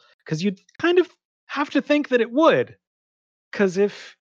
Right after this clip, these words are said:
your actions can result in you going from a point where you can't do a thing to you can do a thing, like, that's, that is the definition of empowering.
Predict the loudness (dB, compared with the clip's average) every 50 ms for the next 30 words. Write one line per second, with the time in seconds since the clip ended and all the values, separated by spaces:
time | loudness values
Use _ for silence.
0 | _ -8 -4 -2 0 2 2 0 0 -2 -4 -4 -4 -6 -6 -4 -6 -6 -8 -8
1 | -8 -4 -4 -4 -4 -2 -2 -4 -2 -4 -4 -6 -4 -4 -4 -4 -4 -2 0 0
2 | 0 0 -2 -4 -6 -8 -8 -8 -8 -8 -6 -8 -8 -6 -4 -4 -4 -4 -4 -6
3 | -8 -8 -8 -4 -4 -2 -2 -2 -2 0 0 0 0 0 -2 -4 -4 -4 -4 -4
4 | -2 -2 -2 -4 _ _ _ -4 -4 -4 -2 0 2 2 4 4 2 2 0 -2
5 | -2 -4 -6 -8 -8 -8 -10 -12 -14 _ _ _ _ _ _ _ _ _ _ _
6 | _ _ _ _ _ 0 0 0 0 2 2 2 2 2 -2 -8 -18 -18 -20 _
7 | _ 0 2 4 4 4 4 2 4 4 2 2 2 0 0 0 0 0 2 2
8 | 2 2 2 -2 -2 -2 -2 -2 -2 0 2 4 6 6 4 4 0 -6 -10 -14